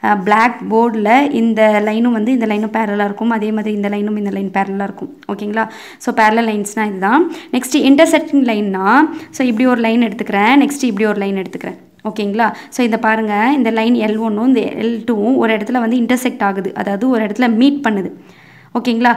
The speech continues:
So, இந்த லைன்ஸ்க்கு பேர் தான், இந்த மாதிரி touch ஆச்சு அப்படின்னா, ஒரு இடத்துல meet பண்ணுச்சு அப்படின்னா, ஓகேங்களா? அப்படி meet பண்ணா அதுக்கு பேர் வந்து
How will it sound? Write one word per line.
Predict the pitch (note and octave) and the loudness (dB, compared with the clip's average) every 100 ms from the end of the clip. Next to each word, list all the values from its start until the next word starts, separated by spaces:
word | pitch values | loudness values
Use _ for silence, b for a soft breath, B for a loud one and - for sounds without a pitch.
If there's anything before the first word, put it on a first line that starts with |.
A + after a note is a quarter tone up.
| A#3+ - | -2 -6
So, | - C4+ | 0 2
இந்த | C4+ C#4+ C#4+ D4 | 6 8 10 8
லைன்ஸ்க்கு | B3 A#3+ C4 B3+ B3+ | 6 6 4 2 -2
பேர் | G#3+ | 0
தான், | G3+ G#3 | 2 0
இந்த | A3 A#3 | 2 2
மாதிரி | A#3 A3+ B3 D#4+ E4+ | 2 2 2 2 2
touch | A3+ A3+ C#4 | 0 2 4
ஆச்சு | B3+ B3+ B3 | 4 2 0
அப்படின்னா, | G#3+ F#3+ G3+ G3+ | 0 0 0 0
ஒரு | G#3 | -2
இடத்துல | G#3 G3+ B3+ | -4 -2 0
meet | A#3 A#3 | 0 -2
பண்ணுச்சு | A3+ G#3+ G3+ A3 | -4 -4 -4 -6
அப்படின்னா, | G3 F#3+ G3 F#3+ - - | -4 -4 -4 -6 -12 -14
ஓகேங்களா? | G3+ - - - A3 A#3 G#3 B B - | -14 -16 -18 -10 -4 -2 -4 B B -4
அப்படி | G#3 G3 A3+ | -2 0 2
meet | B3+ C#4 C#4 | 2 2 2
பண்ணா | A3+ A3 A3 B3+ | 0 2 2 2
அதுக்கு | A#3+ G#3+ G3+ | 0 -4 -4
பேர் | A#3 | -4
வந்து | A3 A3+ | -2 -2